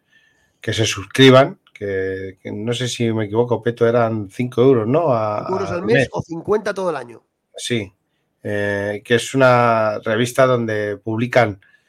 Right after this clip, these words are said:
Speaker 1: todos los, los periodistas atléticos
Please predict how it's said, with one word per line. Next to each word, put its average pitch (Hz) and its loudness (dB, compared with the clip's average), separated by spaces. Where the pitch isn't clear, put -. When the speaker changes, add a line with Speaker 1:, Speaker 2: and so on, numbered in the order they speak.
Speaker 1:
todos 135 6
los, 123 4
los 107 -8
periodistas 110 -2
atléticos 120 -4